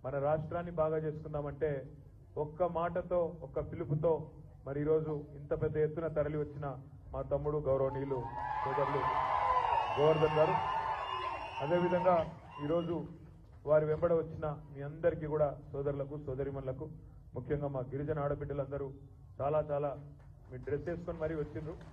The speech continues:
మీ అందరికి కూడా ప్రత్యేకంగా, ఆ వెనకాల కూర్చున్న పాపకు కూడా ప్రత్యేకంగా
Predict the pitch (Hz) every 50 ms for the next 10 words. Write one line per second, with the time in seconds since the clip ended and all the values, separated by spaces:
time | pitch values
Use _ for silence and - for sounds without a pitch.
0 | - - - - - - 139 131 139 143 143 151 165 156 156 156 160 160 156 151
1 | - - - - - - - - - - - - 151 147 - 175 160 156 151 131
2 | 127 120 156 - - - - - - - - - 139 147 151 160 160 160 156 156
3 | 151 156 160 147 139 139 143 139 135 139 - 131 123 123 120 135 127 139 - 139
4 | 139 139 139 139 139 131